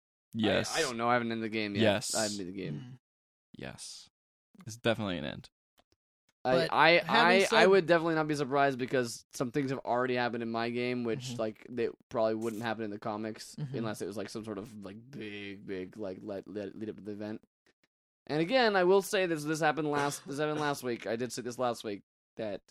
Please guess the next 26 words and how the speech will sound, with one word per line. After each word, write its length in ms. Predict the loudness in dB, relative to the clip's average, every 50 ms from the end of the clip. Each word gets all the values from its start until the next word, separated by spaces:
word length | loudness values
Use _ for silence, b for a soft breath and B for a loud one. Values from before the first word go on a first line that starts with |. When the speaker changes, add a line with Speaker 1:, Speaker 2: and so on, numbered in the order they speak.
| _ _ _ -14
Speaker 2:
at 80 | -14 -12
the 80 | -12
very 340 | -12 -6 -2 0 0 0 0
beginning, 560 | 0 -2 -2 0 0 0 0 0 -2 -2 -4
like, 120 | -6 -6 -8
the 80 | -10 -8
very 280 | -4 -2 0 0 0 -2
first 460 | -4 -8 -6 -2 -2 -2 -2 -4 -6
cutscene 360 | -6 -6 -6 -6 -6 -6 -6 -6
is 140 | -6 -6
like, 140 | -6 -6 -8 _ _ -4
"This 200 | -4 -4 -4 -6
is 120 | -12 -12
the 120 | -12 -12
night 240 | -10 -10 -12 -14 -12 -12
that 140 | -12 -12 -12 -12
Batman 560 | -12 -12 -12 -12 -14 -14 -14 -16 -16 -16 -10 -6
died." 600 | -6 -6 -6 -6 -12 -14 -14 -14 -14 -14 -16 -18 _ -18
Speaker 3:
Oh. 220 | -16 -14 -14 -12 -8
Speaker 2:
And 40 | -6
it 20 | -6
was 120 | -4 -6
like, 200 | -6 -8 -4 2
"Bah, 960 | 4 4 4 4 2 -4 -6 -6 -6 -8 -8 -8 -8 -6 -6 -6 -4 -4 -4
Arkham 160 | -4 -4 -6 -4
Knight." 380 | -2 -2 -2 -2 -4 -6 -8